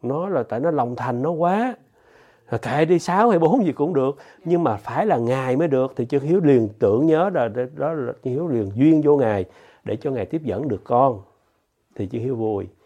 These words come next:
Chư Hiếu nói, "Động đi, động đi." Mình liền thấy Phật. Chư Hiếu rất là vui để mà cái tâm tình sắp được gặp. Đó là tại vì sắp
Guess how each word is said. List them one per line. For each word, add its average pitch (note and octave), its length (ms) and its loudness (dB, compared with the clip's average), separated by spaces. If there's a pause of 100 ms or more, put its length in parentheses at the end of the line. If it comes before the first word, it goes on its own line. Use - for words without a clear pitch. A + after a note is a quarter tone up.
(140)
Chư - 60 -6
Hiếu C3+ 120 -2
nói, D3 120 -4
"Động G2+ 280 -6
đi, A2 120 -4
động G2+ 260 -6
đi." G#2+ 160 -4
Mình G2+ 180 -2
liền E2+ 180 -6
thấy B2+ 180 -10
Phật. - 200 -14 (1700)
Chư C3 120 -2
Hiếu D3 240 -4
rất F#3 320 -2
là B2+ 140 -2
vui B2+ 440 4
để G#2 160 -4
mà G2+ 340 -10 (220)
cái D#3 140 -2
tâm D3 220 -4
tình F#2+ 240 -4
sắp - 240 -12
được F#2+ 140 -10
gặp. F#2 200 -8 (1160)
Đó C3 120 -6
là G#2 160 -8
tại G2 220 -10
vì G2+ 120 -8
sắp - 180 -8